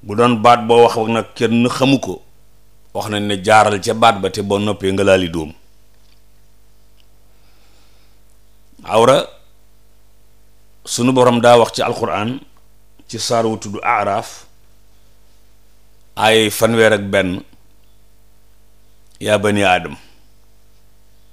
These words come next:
xuzu zinatakum inda kulli masjid. Bani Aadam ay nit lañu ñoo xam ne Aadamaay seen baay, ñoom ñépp.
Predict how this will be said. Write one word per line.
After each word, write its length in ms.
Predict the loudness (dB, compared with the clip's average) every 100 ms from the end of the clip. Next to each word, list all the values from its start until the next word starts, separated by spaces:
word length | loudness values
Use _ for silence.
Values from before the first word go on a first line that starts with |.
| -20 -20 -20 -20 -10
xuzu 280 | -4 0 0
zinatakum 760 | 2 2 2 2 -2 -2 -2 -2 0
inda 280 | 0 0
kulli 320 | -2 -4 -2 -2
masjid. 380 | -4 -8 -14 -18 -20 -20 -20 -20 -20 -20 -20 -20 -20 -20 -20 -20 -20 -20 -20 -20 -20 -20 -20 -20 -20 -20 -20 -20 -20 -20 -14
Bani 240 | -4 2
Aadam 400 | 4 4 4 2 0
ay 400 | -2 -4 -6 -12 -20 -20 -20 -16
nit 320 | -4 -4 -4
lañu 280 | -6 -6 -6 0
ñoo 200 | 2 2
xam 240 | 0 -4 -4
ne 100 | -8 -6
Aadamaay 520 | -2 0 0 0 -2
seen 340 | -2 -2 -4 -4 -2
baay, 240 | -2 -4
ñoom 180 | -8 -6 -6 -6
ñépp. 180 | -6